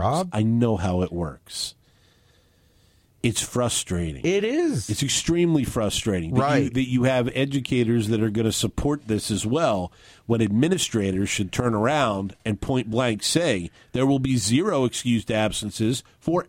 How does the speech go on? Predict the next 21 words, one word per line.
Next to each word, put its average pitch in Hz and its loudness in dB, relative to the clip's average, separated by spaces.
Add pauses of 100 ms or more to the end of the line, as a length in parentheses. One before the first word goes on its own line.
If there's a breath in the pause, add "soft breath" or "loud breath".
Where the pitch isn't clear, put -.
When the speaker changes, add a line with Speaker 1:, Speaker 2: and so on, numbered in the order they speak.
Speaker 2:
any 202 0
student 127 0
that 165 -6
walks 110 0
out 127 -2
the 165 0
door. 160 2
Speaker 1:
And 143 0
they 165 2
can. 220 -2
Speaker 2:
And 156 2
they 190 0
should. 170 0
Speaker 1:
Okay, 135 0
so 175 -2
even 214 0
if 185 -4
the 156 -2
teacher 139 -2 (180)
allows 110 2
it, 104 0